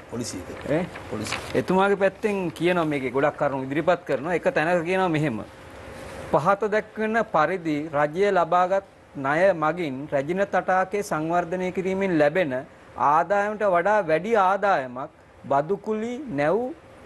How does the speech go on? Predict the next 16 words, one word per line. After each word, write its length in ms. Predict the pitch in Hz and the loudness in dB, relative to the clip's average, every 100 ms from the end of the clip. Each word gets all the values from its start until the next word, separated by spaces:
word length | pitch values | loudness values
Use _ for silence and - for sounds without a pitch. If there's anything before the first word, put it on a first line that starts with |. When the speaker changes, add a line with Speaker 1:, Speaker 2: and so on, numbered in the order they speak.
| - - | -20 -6
Speaker 2:
ගමනාගමන 720 | 120 143 180 214 214 214 214 190 | 0 2 2 0 2 0 -2 2
ගාස්තු, 440 | 185 190 185 185 | 2 2 -2 -10
ගොඩබිම් 520 | 143 156 185 190 208 190 | -2 2 2 0 -4 -4
මෙහෙයුම් 340 | 170 180 190 180 | -2 -2 -2 -2
කටයුතු 280 | 175 175 | -2 -2
සඳහා 520 | 170 175 165 165 165 160 - - - - - - - | -4 -2 0 2 0 -4 -14 -20 -20 -20 -20 -20 -4
කරන 300 | 170 170 180 | 0 0 2
ආදායම් 560 | 170 165 185 214 196 185 | 2 4 4 4 2 0
මගින් 440 | 175 160 165 160 | -4 -4 -4 -6
උපයා 380 | 143 170 180 180 | -6 2 2 2
ගැනීමට 440 | 170 160 160 160 | 0 -4 -6 -4
හැකි 300 | 175 147 143 127 | -2 -2 -4 -8
වේ. 140 | 98 - - - - - - - - - - - - - - - - - - | -8 -12 -20 -20 -20 -20 -20 -20 -20 -20 -20 -20 -20 -20 -20 -20 -20 -20 -14
මොකද්ද 280 | - 160 170 | 0 0 0
මේ 120 | 175 | -6
කියන්නේ? 320 | 160 139 - | -6 -8 -10